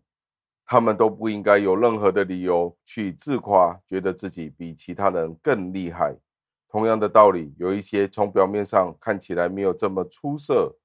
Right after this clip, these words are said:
没有闪耀发光的肢体，会友们，从表面上来看，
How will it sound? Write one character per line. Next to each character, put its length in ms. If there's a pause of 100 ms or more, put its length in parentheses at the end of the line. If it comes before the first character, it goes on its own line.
(260)
没 160
有 240
闪 320
耀 220
发 260
光 280
的 220
肢 280
体， 260 (220)
会 220
友 180
们， 220 (280)
从 280
表 180
面 200
上 200
来 120
看， 320